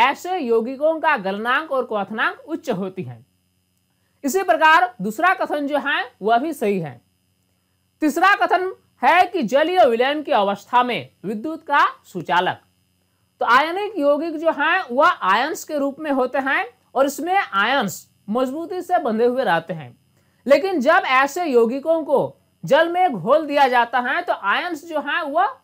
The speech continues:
मुक्त हो जाते हैं और जिसके कारण आयन्स जलीय विलयन में आसानी से गति कर सकते हैं।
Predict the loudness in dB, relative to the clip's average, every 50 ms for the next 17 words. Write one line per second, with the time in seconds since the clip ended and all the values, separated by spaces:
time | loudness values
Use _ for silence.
0 | -12 -8 -8 -8 -8 -10 _ -8 -6 -2 0 0 0 0 -2 -6 -12 -14 -16 -18
1 | _ _ _ _ _ _ _ _ _ _ 0 0 0 0 -2 -6 -6 0 2 4
2 | 4 4 4 4 4 4 4 2 0 -2 -8 -14 _ _ _ _ _ -2 0 0
3 | 2 0 -2 -4 -4 -6 -12 -18 _ _ _ _ _ _ _ _ _ -2 4 4
4 | 4 6 6 6 4 4 4 4 2 2 2 0 0 -2 -2 -2 0 0 0 0
5 | 0 0 -2 -2 -2 -4 -6 -6 -4 -4 -2 -2 -2 -4 -4 -4 -4 -4 -4 -4
6 | -4 -6 -6 -8 -10 -10 -12 -14